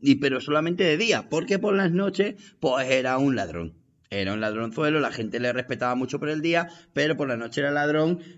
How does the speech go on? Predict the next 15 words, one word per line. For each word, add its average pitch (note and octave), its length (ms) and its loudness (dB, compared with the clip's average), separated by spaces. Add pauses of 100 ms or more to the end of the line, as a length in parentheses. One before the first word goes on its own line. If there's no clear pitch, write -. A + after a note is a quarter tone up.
y D#3+ 220 2
cuando D3+ 260 2
le E3+ 100 2
pillaron E3 440 0
con D#3 180 -2
la D3 240 0
mano D3+ 260 0
en D3 60 0
la D3+ 80 0
masa D3 400 -2
a B2+ 160 -4
este C3 640 -2
mendrugo, C#3 680 2
le A#2 260 2
ahorcaron. F#2 580 -4